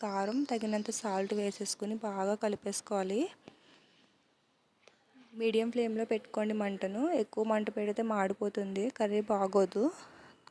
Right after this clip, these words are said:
కొన్ని వాటర్ అయితే యాడ్ చేసుకోండి, వాటర్ వేయడం వల్ల బాగా ఉడుకుతుంది అది. అలాగే పేస్ట్ కూడా మంచిగా తయారవుతుంది,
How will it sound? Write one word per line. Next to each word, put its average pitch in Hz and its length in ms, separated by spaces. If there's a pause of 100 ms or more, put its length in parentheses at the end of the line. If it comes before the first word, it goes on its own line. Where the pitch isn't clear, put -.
(100)
కొన్ని 233 220 (120)
వాటర్ 214 320
అయితే 214 240
యాడ్ 214 140 (100)
చేసుకోండి, 202 500 (140)
వాటర్ 214 320
వేయడం 208 260 (100)
వల్ల 202 160 (160)
బాగా 196 280 (100)
ఉడుకుతుంది 202 580
అది. 202 180 (1040)
అలాగే 214 400 (480)
పేస్ట్ 220 300 (100)
కూడా 226 240
మంచిగా 214 400
తయారవుతుంది, 202 720